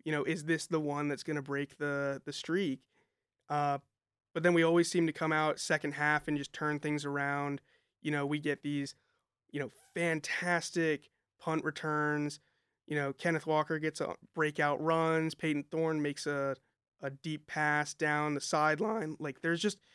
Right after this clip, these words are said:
there's these moments in the second half where our offense just seems to click. And as a Spartan fan,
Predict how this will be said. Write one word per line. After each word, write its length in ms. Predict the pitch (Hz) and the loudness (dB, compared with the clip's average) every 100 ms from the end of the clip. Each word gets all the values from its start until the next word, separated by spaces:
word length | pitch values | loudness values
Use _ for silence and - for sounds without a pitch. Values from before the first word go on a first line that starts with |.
| _ _ _ _ | _ _ _ _
there's 180 | 185 180 | 0 2
these 200 | 196 175 | 2 2
moments 420 | 165 180 226 233 | 4 6 6 6
in 80 | 202 | 4
the 80 | 165 | 2
second 380 | - 175 175 190 | 2 2 2 0
half 320 | 175 170 - | 2 0 2
where 100 | 151 | 2
our 120 | 151 - | 2 2
offense 400 | 151 156 151 - | 0 2 -2 -4
just 200 | 147 - | -6 -2
seems 220 | 156 147 | -2 -2
to 100 | 123 | -6
click. 420 | - - 156 127 _ _ _ | -8 -2 0 -2 _ _ _
And 60 | 156 | -2
as 100 | 147 | -2
a 60 | |
Spartan 440 | 139 - 160 165 151 | -4 0 2 4 2
fan, 360 | 151 147 139 | -2 -2 -2